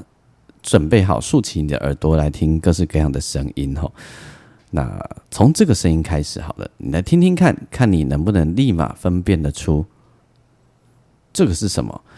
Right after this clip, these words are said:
好，我可以先告诉大家吼，这个是火车，吼，这个是火车。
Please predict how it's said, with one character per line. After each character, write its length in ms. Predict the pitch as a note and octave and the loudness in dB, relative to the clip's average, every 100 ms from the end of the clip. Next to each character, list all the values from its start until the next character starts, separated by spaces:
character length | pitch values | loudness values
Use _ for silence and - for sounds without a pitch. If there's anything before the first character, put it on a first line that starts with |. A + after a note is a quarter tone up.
| - - - | -20 -20 -4
好， 100 | E2 | 2
我 40 | |
可 120 | F#3+ | 4
以 40 | C3+ | 6
先 140 | C#3 | 4
告 120 | C3+ | 2
诉 120 | A#2+ | 0
大 160 | A#2 G2+ | 2 2
家 240 | F2 D#2+ | 4 2
吼， 300 | D#2+ - - - | 2 -2 -4 -6
这 100 | - | 2
个 80 | C#3 | 2
是 160 | G2+ G#2 | 4 0
火 300 | - C2 - | 0 -4 -4
车， 400 | - - C2 C2 - | -6 -2 -2 -2 -8
吼， 160 | - - | -14 -14
这 120 | - E2 | -2 -2
个 60 | |
是 140 | - E2 | 0 -2
火 180 | - | -2
车。 220 | - C#2 | -4 -6